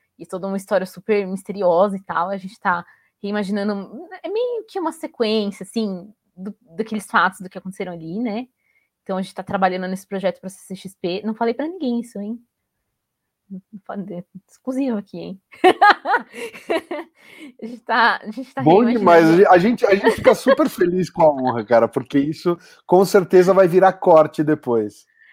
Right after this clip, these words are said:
Speaker 1: Então, de-, deve sair um catarse aí no fim do ano desse projeto, né?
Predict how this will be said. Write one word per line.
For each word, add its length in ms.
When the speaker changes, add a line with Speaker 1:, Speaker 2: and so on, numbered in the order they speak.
Speaker 1:
Então, 580
de-, 300
deve 260
sair 480
um 60
catarse 640
aí 460
no 120
fim 180
do 120
ano 320
desse 240
projeto, 640
né? 260